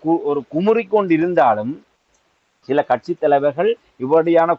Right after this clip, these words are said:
குமுறல்களோடு இருந்தாலும், இன்று ஒரு மக்களுக்காக ஒரு ம-, ஒரு பொது நிலையிலே வந்து அந்த உடன்படிக்கையிலே கையெழுத்திட வேண்டும் என்ற நெருக்கடி ஏற்பட்டிருக்கின்றதல்லவா? அதை, அதுதான் சிவில் சமூகத்தினுடைய பலம். இந்த பலத்தை நாங்கள் குறைய விடக்கூடாது. அதை இன்னும் நாங்கள்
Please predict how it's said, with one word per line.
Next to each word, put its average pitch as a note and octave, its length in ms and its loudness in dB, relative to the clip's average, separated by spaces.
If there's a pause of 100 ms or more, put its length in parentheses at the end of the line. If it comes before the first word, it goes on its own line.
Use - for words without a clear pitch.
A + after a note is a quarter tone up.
குமுறல்களோடு G3 720 2
இருந்தாலும், F#3 440 0
இன்று F#3+ 380 0
ஒரு C#3+ 180 0
மக்களுக்காக F#3+ 760 0
ஒரு G3 160 -2
ம-, D#3+ 240 -4 (200)
ஒரு D3+ 220 0
பொது E3+ 300 2
நிலையிலே F3+ 420 2
வந்து E3+ 500 2
அந்த E3+ 240 0
உடன்படிக்கையிலே E3+ 600 -4
கையெழுத்திட F#3+ 540 2
வேண்டும் F3+ 240 -4
என்ற E3 180 0
நெருக்கடி G#3 500 0
ஏற்பட்டிருக்கின்றதல்லவா? A2 760 -6 (680)
அதை, A3+ 340 4
அதுதான் G#3+ 440 -2
சிவில் E3 280 0
சமூகத்தினுடைய C#3+ 520 -2
பலம். C3 280 2 (640)
இந்த F3 280 0
பலத்தை A3+ 400 2
நாங்கள் F#3 460 0 (160)
குறைய F3 260 2
விடக்கூடாது. G2+ 500 -4 (540)
அதை G#3 280 0
இன்னும் A#3 260 -2
நாங்கள் G3 380 -2